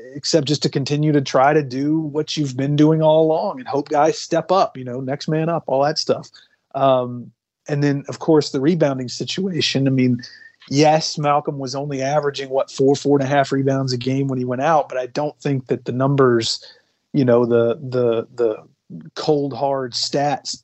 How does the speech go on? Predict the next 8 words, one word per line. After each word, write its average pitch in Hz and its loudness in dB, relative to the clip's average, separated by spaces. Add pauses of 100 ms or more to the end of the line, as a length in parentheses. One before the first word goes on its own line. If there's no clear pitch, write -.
tell, 135 0 (720)
you 139 -6
know, 117 -2
like, 117 -2
his 139 -2
value, 123 0
the - -20
full 135 4